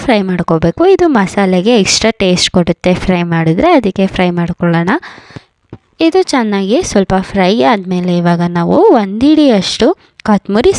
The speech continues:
ಸೊಪ್ಪು, ಒಂದು ಇಡಿಯಷ್ಟು ಪುದೀನ ಇಷ್ಟನ್ನು ಹಾಕಿ, ಅದಾದಮೇಲೆ ಮೂರು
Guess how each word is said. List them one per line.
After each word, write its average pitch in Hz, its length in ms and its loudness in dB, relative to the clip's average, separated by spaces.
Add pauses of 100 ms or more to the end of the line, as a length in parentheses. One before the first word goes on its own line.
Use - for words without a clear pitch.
ಸೊಪ್ಪು, 220 260 0 (600)
ಒಂದು 349 280 4
ಇಡಿಯಷ್ಟು 170 440 0 (140)
ಪುದೀನ 165 380 -2 (580)
ಇಷ್ಟನ್ನು 311 460 0
ಹಾಕಿ, 208 300 -2 (680)
ಅದಾದಮೇಲೆ 190 540 2 (180)
ಮೂರು 240 280 4